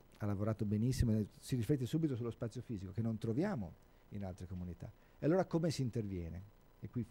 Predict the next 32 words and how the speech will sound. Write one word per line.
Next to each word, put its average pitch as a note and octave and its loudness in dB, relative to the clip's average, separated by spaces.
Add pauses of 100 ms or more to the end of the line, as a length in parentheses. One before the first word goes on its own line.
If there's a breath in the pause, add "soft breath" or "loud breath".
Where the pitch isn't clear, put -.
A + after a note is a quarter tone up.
concludo. F#2 -8
Quali C3+ 0
sono C#3 -4
le A#2 -2
politiche? F2+ -6
Sono B2+ -4
politiche B2+ 0 (680 loud breath)
di B2 0
sostituzione C#3 0
parziale, B2 2 (220)
come A#2 -4
è G#2+ -2
stato - -6
fatto A2+ -4
in G#2 -2
parte G#2+ -4
a - -2
San G#2+ -4
Paolo, G#2+ 0
cioè G#2+ 0
si, G2+ -2 (360)
al G#2+ -4
posto C3+ 0
di A#2 2
alcune A2 0
zone A#2 0
particolarmente A#2 0
degradate A2+ 0
si A2 -4
costruisce G#2+ -2
dell'edilizia G#2 2
sociale G#2+ 0